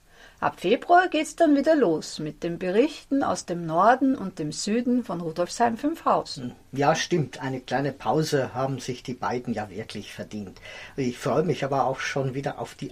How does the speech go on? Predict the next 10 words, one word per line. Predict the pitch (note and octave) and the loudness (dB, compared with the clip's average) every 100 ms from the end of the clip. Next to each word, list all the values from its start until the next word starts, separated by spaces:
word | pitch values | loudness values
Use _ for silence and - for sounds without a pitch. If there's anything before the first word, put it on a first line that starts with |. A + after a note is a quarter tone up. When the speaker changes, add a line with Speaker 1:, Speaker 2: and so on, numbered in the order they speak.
| - | -10
Speaker 2:
audiovisuellen | G#2+ D3+ E3 C#3 C3+ C3+ C#3 - B2+ B2+ | -4 -4 -2 -4 -4 -6 -6 -4 -6 -6
Vermessungen | B2 - F#2+ G#2 - - D#3 C3+ C3+ C3+ | -6 -6 -6 -6 -6 -4 -2 0 -2 -4
des | A#2+ - | -6 -8
fünfzehnten | - C3 B2 - - G2 - D3 | -10 -10 -10 -10 -8 -8 -10 -14
Bezirks. | E3 - - - - - - - - | -10 -6 -6 -8 -12 -12 -16 -20 -4
Speaker 1:
Ich | A3+ A3 B3+ | 4 4 6
mich | C4 B3+ | 4 8
auch, | G#3 F#3+ G#3 | 8 8 6
lieber | F#3+ G3 | 0 0
Maurizio. | F#3 F#3 F3+ - F3 F3 | 0 -2 -4 -6 -4 -4